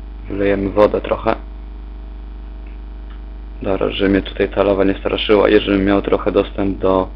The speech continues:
do tej ziemi, tak na spokojnie. O, chyba tylko jeden diaks jest. Więc bierz te diaksy. Bo ja, o, dwa. Dobra,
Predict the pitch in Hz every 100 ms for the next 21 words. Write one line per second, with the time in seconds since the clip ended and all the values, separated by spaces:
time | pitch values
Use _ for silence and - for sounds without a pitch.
0 | - - - - - - - - - -
1 | - 101 101 107 107 95 95 - 98 95
2 | - - 101 95 95 95 - - - -
3 | - - - - - - - - - -
4 | 104 104 104 101 - 101 95 95 95 95
5 | - - - - - - - - - -
6 | - - - - - - - 110 113 113
7 | 135 135 170 160 143 131 - 110 110 110
8 | - - - - - - 101 104 - -
9 | 98 - 95 98 110 98 - - - -
10 | - - - - - - - - - -
11 | - - - - - - - - - -
12 | - - - - - - - - - -
13 | - - - - - - - - - 58
14 | 53 53 60